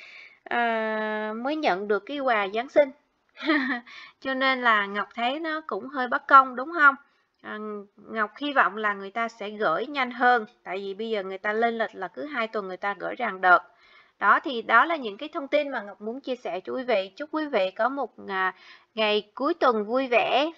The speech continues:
và một long weekend happy with family quý vị nha. Hẹn gặp lại quý vị và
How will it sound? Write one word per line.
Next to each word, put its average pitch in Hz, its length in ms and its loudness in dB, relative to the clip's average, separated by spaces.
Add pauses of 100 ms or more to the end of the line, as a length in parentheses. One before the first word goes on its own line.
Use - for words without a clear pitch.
(140)
và 196 380 2
một 196 360 -8
long 240 300 4
weekend 247 460 0
happy 233 520 -2
with 214 140 -4 (160)
family 240 560 -4
quý 226 100 -12
vị 233 240 -12
nha. 226 360 2 (300)
Hẹn 220 240 -2
gặp 226 160 0
lại 196 300 2
quý 262 240 -6
vị 196 360 0 (100)
và 196 400 -2